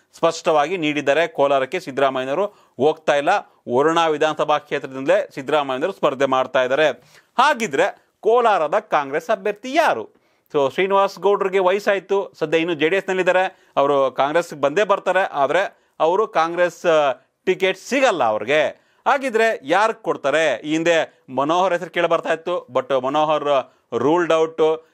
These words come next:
ಕೆ ಜಿ ಎಫ್ ಬಾಬು ಹೋಗಿ ಅಲ್ಲೇನೋ ಸ್ವಲ್ಪ ಚೆಕ್ಕು, ದುಡ್ಡು, ಹಣ ಗಿಣ ಕೊಟ್ಟು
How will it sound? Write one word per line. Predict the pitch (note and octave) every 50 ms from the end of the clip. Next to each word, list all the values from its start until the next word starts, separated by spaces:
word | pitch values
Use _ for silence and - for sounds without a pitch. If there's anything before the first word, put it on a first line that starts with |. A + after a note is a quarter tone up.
| _ _
ಕೆ | - D#3 D#3+ D#3+
ಜಿ | D3+ E3+
ಎಫ್ | E3+ D#3+ E3 - G#2+ G2+
ಬಾಬು | C3+ C#3+ D#3 D#3 E3+ E3 E3
ಹೋಗಿ | E3 D#3+ D#3 E3+
ಅಲ್ಲೇನೋ | D#3+ D#3 D3+ D3+ D#3 E3 E3 D#3+ D3+
ಸ್ವಲ್ಪ | - - D3+ C#3+ C#3+ D3 C#3+ C3+ B2 G#2+ - _ _ _ _ _
ಚೆಕ್ಕು, | - E3 D#3+ E3 _ - D#3+ D#3+ D#3 C#3+ C3+
ದುಡ್ಡು, | E3 D#3 C#3+ C3+ D3+ E3 D#3+ D3
ಹಣ | C#3+ D#3 D3+ D#3+ D#3+
ಗಿಣ | D#3 D3+ D#3+ D#3+ D#3
ಕೊಟ್ಟು | D3 - E3 D#3+ D#3+ - E3+ E3 D3+ C#3+ C3 - _